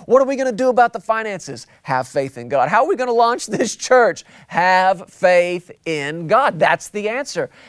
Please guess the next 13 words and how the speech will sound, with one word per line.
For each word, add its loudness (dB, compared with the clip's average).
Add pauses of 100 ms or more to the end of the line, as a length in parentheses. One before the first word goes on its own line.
every 0
time. -2 (200)
Put -6
your 2
faith -4
in -8
God. 4
And -8
what 2
Jesus -8
was -10
saying -6
is, -2